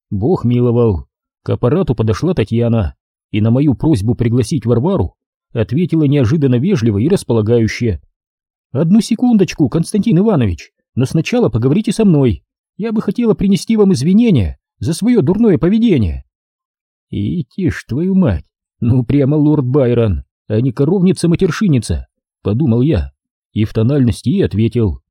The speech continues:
«Ну что вы, госпожа Логинова, какие такие глупости вы говорите? Вас и слушать смешно.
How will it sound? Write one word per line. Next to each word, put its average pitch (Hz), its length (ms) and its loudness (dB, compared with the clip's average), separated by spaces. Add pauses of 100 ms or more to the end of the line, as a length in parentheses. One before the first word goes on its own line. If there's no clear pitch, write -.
(480)
«Ну 104 260 2
что 151 260 -2
вы, 180 120 2
госпожа 156 400 0
Логинова, 147 600 2 (320)
какие 107 300 -4
такие 160 320 0
глупости 135 440 -2
вы 165 100 0
говорите? 123 640 2 (340)
Вас 135 240 -2
и - 60 0
слушать 127 340 -2
смешно. 123 540 0